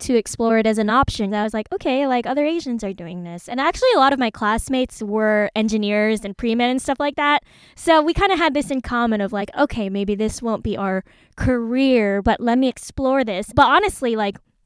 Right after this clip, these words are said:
once I got a taste for it, I was like, "Oh, this is what I wanna do for my whole life. This is why the universe put me here."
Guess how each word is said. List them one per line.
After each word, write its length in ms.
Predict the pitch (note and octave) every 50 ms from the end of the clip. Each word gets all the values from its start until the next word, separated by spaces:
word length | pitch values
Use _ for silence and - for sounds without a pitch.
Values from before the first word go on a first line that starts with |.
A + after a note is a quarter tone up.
| _ _ _ _ _ _ _
once 240 | - A#3 A#3+ A#3+ -
I 80 | B3 A#3+
got 120 | B3+ A#3
a 60 | G3+
taste 320 | - - - B3+ B3+ - -
for 140 | - B3 A#3
it, 20 |
I 40 | A3
was 120 | A3 -
like, 100 | G3+ - _
"Oh, 160 | - D4 C#4+ G#3+
this 160 | G#3 A#3 C4+
is 60 | A#3+
what 120 | G#3+ G3+
I 60 | F#3+ G3
wanna 220 | F#3+ F#3+ F#3+ F#3+
do 240 | - A3 G#3+ G#3 G3
for 120 | - A3+
my 140 | G#3+ G#3+ G#3
whole 140 | G#3 A#3 B3
life. 240 | D4 D4+ A#3+ - -
This 160 | B3 B3+ -
is 200 | C#4+ A#3+ A3+ A#3
why 400 | A3+ A3+ A3+ A3+ A3+ A#3 A3+ A#3+
the 80 | A#3+
universe 380 | B3 A#3+ A#3+ A#3+ A3 A3 A3 -
put 160 | - C#4+ C#4+
me 140 | C#4+ A#3+ G#3+
here." 240 | G#3 G3 F#3+ G3